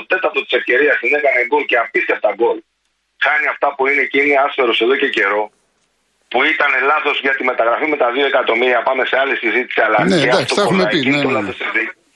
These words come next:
Speaker 2: Ναι.
Speaker 1: Ναι, εκεί είναι το λάθος της διοίκησης. Όταν προσπαθεί ο Ολυμπιακός να παίξει χωρίς εξτρέμ,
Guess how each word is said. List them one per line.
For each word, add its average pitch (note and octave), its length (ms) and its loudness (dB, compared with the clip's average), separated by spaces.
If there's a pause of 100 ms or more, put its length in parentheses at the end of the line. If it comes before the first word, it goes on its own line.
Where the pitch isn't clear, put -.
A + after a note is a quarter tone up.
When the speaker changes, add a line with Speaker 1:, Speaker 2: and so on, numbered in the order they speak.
(120)
Speaker 2:
Ναι. A2 100 -2
Speaker 1:
Ναι, A#2+ 80 0 (220)
εκεί C#3 240 -4
είναι C3+ 180 -2
το C3+ 100 0
λάθος A2+ 220 -2
της G#2+ 120 0
διοίκησης. G#2 460 -4 (760)
Όταν F#3+ 200 0 (500)
προσπαθεί C3+ 440 0 (100)
ο - 100 0
Ολυμπιακός C3+ 580 0 (320)
να A#2+ 120 2
παίξει - 300 -2
χωρίς D3 280 2
εξτρέμ, A#2+ 320 0